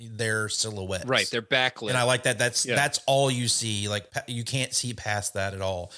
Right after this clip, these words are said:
Speaker 1: And I think that's really effective and makes, makes when they do show up that much more creepy.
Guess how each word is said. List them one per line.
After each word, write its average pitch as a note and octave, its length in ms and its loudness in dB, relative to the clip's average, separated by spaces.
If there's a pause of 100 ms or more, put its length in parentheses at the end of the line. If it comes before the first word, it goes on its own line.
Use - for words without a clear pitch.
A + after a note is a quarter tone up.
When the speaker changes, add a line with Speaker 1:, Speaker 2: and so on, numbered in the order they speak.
(140)
Speaker 1:
And G#2 120 -4
I G#2+ 80 0
think A#2+ 180 -2
that's G#2+ 160 0
really A2 380 2
effective G2+ 500 -2
and G2 140 -6
makes, - 400 -6
makes A2 340 -4
when A2 320 -4
they G#2+ 160 0
do A2 300 -4
show G2+ 300 -2
up A2 340 -4 (260)
that G#2+ 180 -2
much G2 220 -4
more F2 160 -6
creepy. G#2 420 -8